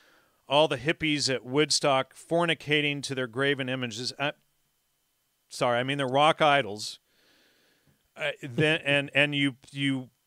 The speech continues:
fast forward from, you know, the Summer of Love, Leary going to con-, uh,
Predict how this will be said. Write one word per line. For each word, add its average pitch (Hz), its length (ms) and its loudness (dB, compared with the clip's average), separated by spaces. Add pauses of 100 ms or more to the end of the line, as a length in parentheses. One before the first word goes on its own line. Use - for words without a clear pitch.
(320)
fast 160 540 4
forward 147 640 2
from, 120 680 -6
you 120 120 -6
know, 110 240 -6
the 113 100 -10
Summer 143 380 2
of 117 140 -4
Love, 127 640 0
Leary 131 640 -4
going 127 340 -4
to 120 60 -8
con-, 135 360 -4
uh, 113 260 -6